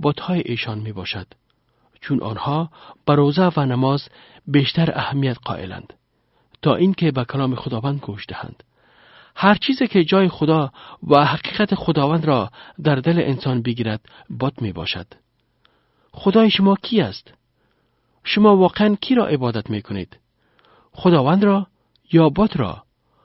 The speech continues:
آیا نام خداوند فقط به لب‌هایتان است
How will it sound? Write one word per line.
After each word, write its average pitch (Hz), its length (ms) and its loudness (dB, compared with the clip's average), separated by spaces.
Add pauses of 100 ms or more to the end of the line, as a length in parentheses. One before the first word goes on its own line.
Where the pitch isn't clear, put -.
(220)
آیا 240 320 8
نام 202 220 4
خداوند 143 680 -2 (220)
فقط 160 360 -2
به 143 100 -2
لب‌هایتان 131 600 -2
است 127 280 -6